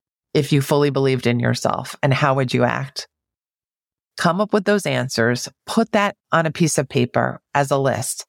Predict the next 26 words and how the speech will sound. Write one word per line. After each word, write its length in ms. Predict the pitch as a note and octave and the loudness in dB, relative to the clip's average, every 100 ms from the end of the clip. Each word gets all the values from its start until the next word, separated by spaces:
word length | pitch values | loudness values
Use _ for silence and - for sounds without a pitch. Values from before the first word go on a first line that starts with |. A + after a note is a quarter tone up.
| _ _ _ - | _ _ _ -2
and 220 | E3+ F3 | 0 2
then 200 | F#3+ F#3 | 2 0
pick 400 | - - A#3 - - _ _ _ - | -2 0 0 -2 -18 _ _ _ 0
one 320 | D3 D#3+ F3+ | 2 4 2
of 180 | F#3 D#3+ | 2 2
those 480 | D#3 D3+ D3 - - | 2 2 -2 -4 -4
items 460 | C#3+ C#3 B2+ B2 C3+ | -2 0 0 -4 -4
or 160 | - C#3+ | 0 0
maybe 380 | D3+ D#3 F3 | 2 2 2
a 80 | E3 | 2
few 520 | E3 - D3+ B2 - - _ _ - | 0 0 2 2 -2 -6 _ _ -4
and 160 | F3 E3+ | -2 0
start 280 | G3 G3 - | 0 0 0
acting 460 | D3+ F3 - E3 C#3+ | -4 -4 -4 -2 0
in 140 | B2+ | 0
that 220 | B2+ - | 0 0
way 220 | C#3 C3+ | 2 2
today. 640 | C3 - C#3 E3 B1 - - _ _ _ _ | 0 0 0 0 -2 -8 -12 _ _ _ _
Why 300 | D3+ E3+ A3+ | 0 2 2
wait 340 | A3+ G3+ G3+ - | 2 2 2 0
until 340 | D#3+ C3+ F3+ | 0 0 2
you 160 | F3 E3+ | 4 2
fully 340 | - D3 C#3+ | 2 2 2
trust 300 | C3+ C#3 C3+ | 2 -2 -2
yourself 400 | B2+ B2+ - - - _ _ _ _ _ _ | -2 -2 -4 -6 -12 _ _ _ _ _ _
to 420 | - - E3 D3+ | -2 2 4 4